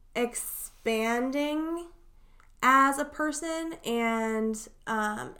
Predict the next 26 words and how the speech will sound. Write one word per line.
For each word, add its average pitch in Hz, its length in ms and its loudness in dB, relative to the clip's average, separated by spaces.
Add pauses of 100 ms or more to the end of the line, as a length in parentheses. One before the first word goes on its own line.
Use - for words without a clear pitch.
(100)
shedding 269 720 0
the 262 100 -2
thing, 247 460 -2
the 233 120 -4
energies, 269 540 -2
the 240 100 -2
things 240 360 -2
that 240 80 -2
are 226 100 -2
not 185 240 -4 (380)
ours, 262 420 2
that 247 100 0
are 220 80 -2
not 190 200 -6
mine. 247 500 0
I 220 240 0
release 208 540 -2
it. 339 280 0 (800)
And 254 960 4 (1700)
I 277 520 6
choose, 302 640 -2
I'm 269 180 0
choosing 302 360 -2
to 302 100 -6
move 269 280 0
forward 247 760 2